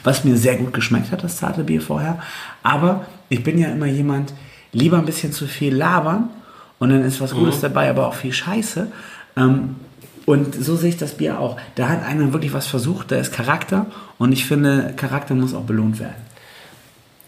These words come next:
Speaker 2: Mir ging's bei dem Mönchshof-Bier eigentlich wie beim Erdinger schon, nur aus zwei völlig verschiedenen Perspektiven.
Speaker 1: Mhm.
Speaker 2: Deshalb gebe ich da auch eine sechs von zehn.
Speaker 1: Okay,
Speaker 2: Weil
Speaker 1: also
Speaker 2: es
Speaker 1: eine
Speaker 2: ist ein, es ist
Speaker 1: sechs Komma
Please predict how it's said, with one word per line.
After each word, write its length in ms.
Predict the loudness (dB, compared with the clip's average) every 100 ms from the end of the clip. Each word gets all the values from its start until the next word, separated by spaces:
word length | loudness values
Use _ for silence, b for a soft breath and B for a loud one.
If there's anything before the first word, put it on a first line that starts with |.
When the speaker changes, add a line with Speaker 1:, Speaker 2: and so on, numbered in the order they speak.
| -10 0
Speaker 2:
Mir 180 | 4 4
ging's 280 | 4 2 4
bei 160 | 2
dem 180 | 4 4
Mönchshof-Bier 1400 | 4 2 0 -6 -2 -2 -2 -4 -12 -6 0 2 2 0 -6 -14 -18 -20 -14 -2
eigentlich 540 | 0 2 0 -4 -2
wie 80 | -2
beim 300 | 2 2 2 -4 -14 -20 _ -20 -8 0
Erdinger 560 | 4 4 2 0 -2
schon, 400 | -4 -6 -6 -6 -10 -18 B B 0
nur 220 | 4 4
aus 300 | 4 0 -4
zwei 180 | -2 -2
völlig 320 | 0 0 0
verschiedenen 500 | -2 -4 -2 0 0
Perspektiven. 680 | 0 -2 4 4 4 -2 -4
Speaker 1:
Mhm. 60 | -10 B B B -8
Speaker 2:
Deshalb 320 | -2 -2 -2
gebe 160 | -2
ich 100 | -2
da 160 | 0 0
auch 140 | 0 -2
eine 100 | -2
sechs 240 | -2 -4
von 200 | -6 -6
zehn. 340 | -4 -4 -4 -4 -6 -4
Speaker 1:
Okay, 360 | -2 0 2 2
Speaker 2:
Weil 300 | 4 4 4
Speaker 1:
also 160 | 4
Speaker 2:
es 120 | 4 2
Speaker 1:
eine 80 | 2
Speaker 2:
ist 20 |
ein, 40 |
es 0 |
ist 60 | 4
Speaker 1:
sechs 140 | 4
Komma 120 | 2